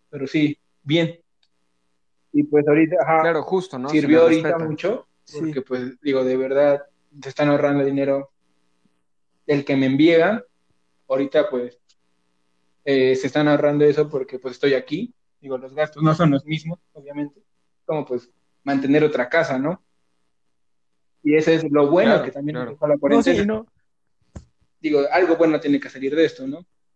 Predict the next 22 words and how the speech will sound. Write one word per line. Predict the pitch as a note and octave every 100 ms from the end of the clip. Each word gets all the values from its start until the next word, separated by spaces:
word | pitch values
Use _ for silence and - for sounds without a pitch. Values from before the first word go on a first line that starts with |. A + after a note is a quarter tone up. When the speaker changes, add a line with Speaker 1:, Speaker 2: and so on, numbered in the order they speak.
| _ _ - C#3 _ _ _ _ _ - F3 _ -
Speaker 1:
Eh, | C#3+ C#3+ C#3 C3+ C3+ C3+ C3+ C3+
Speaker 3:
Sí, | F#3
sí, | E3
Speaker 2:
Sí, | D#3+ F3
Speaker 3:
no, | A3
y | F3+
no, | D#3+
Speaker 2:
justamente. | E3+ D#3+ D#3 D3 C#3+ C#3 -
Speaker 1:
¿cómo? | D3 E3+ - - - F3+
Speaker 3:
y |
no | F#3+
solamente | G3+ G#3 E3+ F3+ D3+
a |
ti, | E3+ G#3+
¿no? | F3+ F3
O |
sea, | E3
por | D3+
ejemplo, | D3 D#3+ E3+
Speaker 1:
Ajá, | F3
Speaker 3:
tal |
vez | D#3